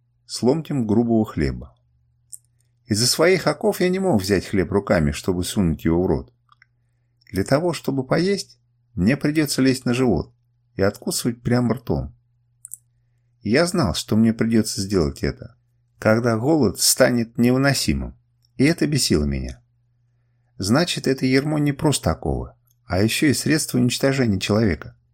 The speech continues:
превращающегося в зверя. «Давай я помогу тебе», сказал женский голос. Я повернулся, забыв о ярме,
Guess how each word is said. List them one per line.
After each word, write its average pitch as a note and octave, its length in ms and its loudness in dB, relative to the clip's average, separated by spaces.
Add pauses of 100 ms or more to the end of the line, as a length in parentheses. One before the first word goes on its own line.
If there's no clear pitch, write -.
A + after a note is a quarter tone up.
(120)
превращающегося G2+ 1040 0
в F2+ 100 -8
зверя. G2 460 -2 (1800)
«Давай C#3 260 4
я E3+ 60 2
помогу E3 380 2
тебе», D2 380 -2 (1500)
сказал F2+ 420 0
женский E2 400 -2
голос. E2+ 440 -4 (1160)
Я A#2 260 0
повернулся, D#3+ 640 0
забыв F#2+ 380 0
о F#2 40 0
ярме, F2 480 0